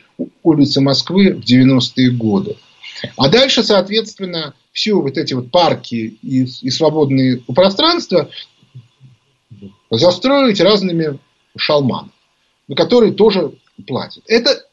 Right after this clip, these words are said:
это можно. Но д-, далеко не у всех получится. А пятизвездочных отелей оставить одну из нынешних десяти для богатых. Цены, правда, придется поднять в три раза.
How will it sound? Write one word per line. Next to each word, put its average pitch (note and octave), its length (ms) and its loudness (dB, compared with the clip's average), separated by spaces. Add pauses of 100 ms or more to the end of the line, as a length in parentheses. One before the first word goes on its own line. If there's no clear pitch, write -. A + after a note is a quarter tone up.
это G#3 240 2
можно. D#3 480 -4 (800)
Но G3+ 640 0
д-, E3 160 -12 (800)
далеко F#3 400 0
не B3 140 4
у F3+ 80 2
всех - 420 -2 (260)
получится. - 560 -6
А - 20 -8
пятизвездочных B3 760 0
отелей C#4 320 0
оставить A3+ 400 -2
одну G#3 340 -2
из E3+ 140 -8
нынешних F#3 480 -6 (340)
десяти B2+ 500 -4
для B2 160 -2
богатых. D3 440 -4 (540)
Цены, C4+ 420 2
правда, E3+ 320 -2
придется A3+ 420 -10
поднять F#3+ 420 -6
в F#3+ 60 -16
три E3+ 140 -6
раза. G2+ 320 -6